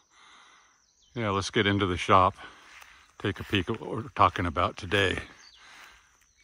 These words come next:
So I'm pretty excited about building this new system. This is gonna be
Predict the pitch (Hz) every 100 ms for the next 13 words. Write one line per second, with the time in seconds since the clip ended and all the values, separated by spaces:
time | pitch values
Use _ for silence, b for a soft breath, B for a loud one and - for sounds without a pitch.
0 | - - - - _ _ _ _ _ _
1 | b b b b b b b b b b
2 | b b b _ - - 131 117 113 175
3 | 180 110 - 120 113 98 85 90 90 101
4 | 104 98 90 90 80 98 95 85 - 95
5 | - 80 78 98 - 139 110 104 98 80
6 | 95 98 95 92